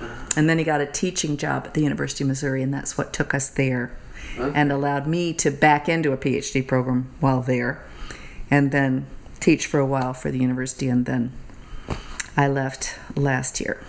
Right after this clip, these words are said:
Speaker 1: Right, 'cause you, when, when did you get your P H D?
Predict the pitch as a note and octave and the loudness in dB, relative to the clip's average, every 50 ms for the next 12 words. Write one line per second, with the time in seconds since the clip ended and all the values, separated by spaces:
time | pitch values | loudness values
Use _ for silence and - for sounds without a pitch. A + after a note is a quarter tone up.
0 | - - - - - - - - - - - C3 A#2+ A#2 A2 G#2+ - - A2+ A#2 | -12 -10 -10 -10 -12 -16 -16 -14 -14 -10 -6 -4 -4 -4 -4 -4 -8 -10 -12 -12
1 | C3+ C#3 C3 C#3 - - C3+ C#3+ E3 - - D3+ E3 D#3+ D#3+ D3+ D3+ D3 D3+ A#2+ | -10 -8 -6 -6 -6 -2 0 0 0 2 0 -2 -2 -2 -4 -4 -4 -4 -2 -2
2 | C3+ C#3 C#3 - A#2+ G#2+ G#2 - - - - F2+ F2+ | -2 -2 -2 0 -2 -2 -2 -2 -6 -8 -8 -8 -8